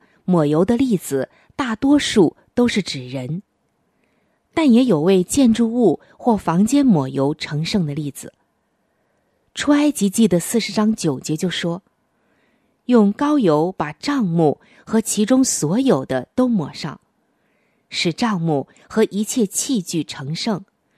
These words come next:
就都成圣。”当时，为了要破除敌人的恶，并洁净儿子房间内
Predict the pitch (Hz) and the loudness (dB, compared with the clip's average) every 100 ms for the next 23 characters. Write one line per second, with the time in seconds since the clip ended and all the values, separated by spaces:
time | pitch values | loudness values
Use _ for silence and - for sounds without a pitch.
0 | _ - 262 220 - 294 285 139 131 - | _ -6 -2 -2 0 -2 -2 -8 -8 -8
1 | 139 _ _ _ _ _ _ _ _ _ | -8 _ _ _ _ _ _ _ _ _
2 | _ _ _ _ _ _ _ _ _ - | _ _ _ _ _ _ _ _ _ -4
3 | 185 - - 135 - _ _ _ _ _ | -4 -2 -6 -10 -16 _ _ _ _ _
4 | _ - 311 233 220 196 - 311 233 - | _ 2 4 4 2 0 -2 0 0 0
5 | 160 165 - 180 196 175 202 - 226 - | -4 -4 0 2 4 2 0 0 -2 -4
6 | _ _ _ _ _ 262 233 - 170 208 | _ _ _ _ _ 0 0 0 -2 0
7 | 269 226 156 165 175 185 - 165 196 254 | 2 0 0 -6 -4 -4 -2 0 2 2
8 | 247 208 147 | 2 2 0